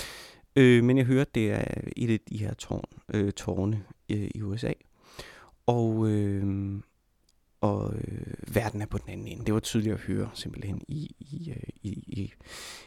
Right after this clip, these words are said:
gengivelsen i radioudsendelsen. Og det er altså noget, jeg overhører fra buschaufførens radio,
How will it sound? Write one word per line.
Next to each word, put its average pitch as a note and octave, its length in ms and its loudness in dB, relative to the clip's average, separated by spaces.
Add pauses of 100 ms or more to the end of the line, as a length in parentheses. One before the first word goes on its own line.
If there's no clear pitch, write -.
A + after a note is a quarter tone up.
gengivelsen G2 560 4
i G2 40 2
radioudsendelsen. A2 760 -4
Og - 120 2
det C3 60 10
er B2+ 40 12
altså B2 160 8
noget, A#2 160 8
jeg B2 160 8
overhører A2+ 540 2
fra - 400 -6
buschaufførens - 880 0 (500)
radio, G2+ 380 2